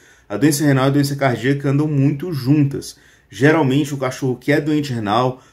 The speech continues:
vale pros gatos também. Se seu gato é doente renal, ele também pode se tornar doente cardíaco. Eu falo muito aqui de cachorro, né? Porque eu trabalho com cachorro, mas essas informações valem pra gatos também, tá bom?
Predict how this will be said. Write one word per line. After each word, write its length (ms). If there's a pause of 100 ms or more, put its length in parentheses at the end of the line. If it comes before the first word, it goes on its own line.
(140)
vale 220
pros 240
gatos 340
também. 320
Se 100
seu 200
gato 320
é 20
doente 400
renal, 480 (240)
ele 160
também 400
pode 300
se 60
tornar 540 (200)
doente 400
cardíaco. 720
Eu 60
falo 220
muito 320
aqui 160
de 120
cachorro, 520
né? 120 (160)
Porque 380
eu 160 (200)
trabalho 320
com 100
cachorro, 560 (280)
mas 480
essas 260
informações 540
valem 320
pra 200
gatos 580
também, 480 (580)
tá 100
bom? 340